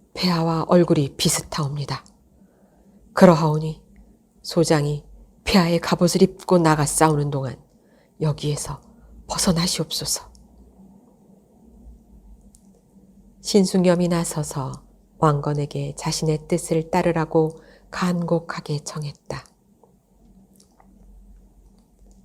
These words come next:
왕건은 달리 방법이 없어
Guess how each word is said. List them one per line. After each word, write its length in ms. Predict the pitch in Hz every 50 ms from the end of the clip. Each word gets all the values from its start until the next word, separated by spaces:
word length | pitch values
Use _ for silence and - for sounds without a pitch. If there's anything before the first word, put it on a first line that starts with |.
| _ _ _ _ _ - _ _ _ _ _ -
왕건은 520 | 170 156 156 151 - 160 156 160 156 160
달리 320 | - - 165 151 160 160
방법이 480 | 160 - 160 156 151 156 156 151 156 151
없어 600 | 151 147 - - - - - 143 143 139 139 -